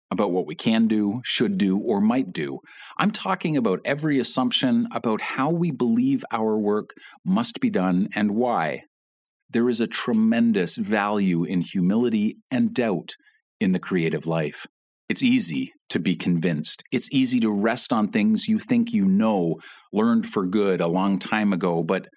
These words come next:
things change. If anything we know <laughs> now, it's that things change.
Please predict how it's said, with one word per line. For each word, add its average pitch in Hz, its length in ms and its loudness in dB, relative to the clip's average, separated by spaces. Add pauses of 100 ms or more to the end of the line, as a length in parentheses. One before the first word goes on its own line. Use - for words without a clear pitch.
(480)
things 151 300 0
change. 90 540 0
If - 240 -4
anything 92 600 0
we 90 140 2
know 92 220 2
<laughs> - 0 -
now, 92 400 0
it's - 240 -2
that - 280 -4
things 82 460 -2
change. 95 500 0